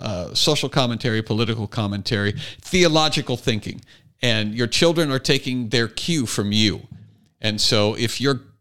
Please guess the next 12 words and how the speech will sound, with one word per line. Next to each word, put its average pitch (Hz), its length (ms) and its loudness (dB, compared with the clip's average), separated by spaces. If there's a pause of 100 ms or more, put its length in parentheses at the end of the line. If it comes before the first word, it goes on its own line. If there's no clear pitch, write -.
(160)
if 180 260 0
you're 202 100 4
going 165 380 2
to 139 260 0
have 131 260 0
your 127 140 -4
children 123 520 0
participate 120 840 0
in 120 340 0
various 117 580 2 (320)
political 160 500 6
things, 135 600 2